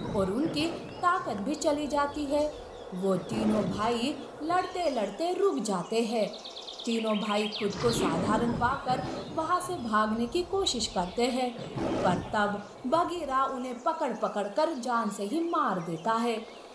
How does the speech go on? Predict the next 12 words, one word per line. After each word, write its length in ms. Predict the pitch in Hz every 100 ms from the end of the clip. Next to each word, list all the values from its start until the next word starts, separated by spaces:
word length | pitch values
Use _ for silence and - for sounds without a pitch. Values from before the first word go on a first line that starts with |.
| - 208
और 160 | 180
इस 280 | 160 202 175
तरह 340 | - 233 294
से 240 | 311 277 262 - -
तीन 500 | - - - - 214
रंगीन 340 | 202 208 220
शेर 300 | - 190 233
का 400 | 302 240 208 240 - -
अंत 300 | 359 277 -
हो 100 | 196
जाता 380 | 170 165 165 208
है। 360 | 208 226 214